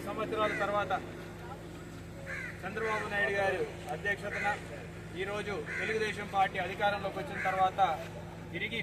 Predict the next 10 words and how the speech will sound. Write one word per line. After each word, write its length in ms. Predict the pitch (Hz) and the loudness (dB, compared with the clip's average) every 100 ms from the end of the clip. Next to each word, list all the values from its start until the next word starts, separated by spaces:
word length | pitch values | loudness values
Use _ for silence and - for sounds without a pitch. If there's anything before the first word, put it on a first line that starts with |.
| 170 | 0
ఫ్యాక్షన్ని 480 | 175 190 208 208 180 156 | 0 0 -2 -2 -2 -2
ప్రోత్సహించడం 640 | 175 175 190 185 185 175 170 | -4 0 0 0 -4 -4 -4
అనేది 280 | 165 165 151 156 165 | -4 -2 -2 -4 -6
నిజంగా 360 | 151 - 165 170 160 | -4 -2 -2 -2 -2
ఎంత 140 | 170 156 | -2 -4
దుర్మార్గమో. 540 | 156 170 180 180 170 - - - - - - - 175 | -4 -2 -2 0 -2 -4 -8 -10 -10 -10 -10 -8 -2
ఈరోజు 260 | 196 202 190 | 0 0 0
డెవలప్‌మెంట్, 520 | 185 208 208 208 208 196 | 0 2 0 -2 0 2
డెవలప్‌మెంట్ 440 | 208 208 202 196 | 2 0 0 0
అంటున్నారు, 320 | 190 190 180 | 0 -2 -4